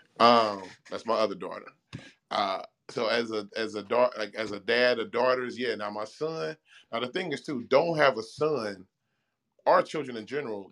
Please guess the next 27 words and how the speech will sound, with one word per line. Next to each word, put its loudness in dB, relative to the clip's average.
that 6
you 2
know 4
got -2
promise -6
and -12
potential, -6
and, -6
like, -4
you, -8
and, 0
and 2
you, 0
and 0
the 4
Lord 10
has 0
given 0
you 4
a 0
glimpse 0
of -6
who -2
they 4
can -14
be. -2
<laughs> 10